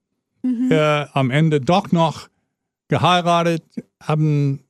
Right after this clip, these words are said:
Speaker 2: drei Kinder, drei Enkelkinder, das Leben ist schön. Aber es war eine Lehre, dass man lernen muss. Es kann ganz nach, äh, hinten losgehen.
Speaker 1: Mhm.
Speaker 2: Äh,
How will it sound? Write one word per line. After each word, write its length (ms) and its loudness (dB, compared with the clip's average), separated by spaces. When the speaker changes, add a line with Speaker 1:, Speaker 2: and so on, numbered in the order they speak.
Speaker 2:
drei 640 -2
Kinder, 500 0
drei 300 -2
Enkelkinder, 760 0
das 220 -2
Leben 280 2
ist 120 0
schön. 440 -2
Aber 340 2
es 200 -2
war 360 2
eine 360 2
Lehre, 500 0
dass 240 -4
man 400 0
lernen 380 2
muss. 340 -4
Es 160 0
kann 300 2
ganz 380 0
nach, 460 -2
äh, 240 -2
hinten 380 0
losgehen. 800 -2
Speaker 1:
Mhm. 460 -2
Speaker 2:
Äh, 240 -2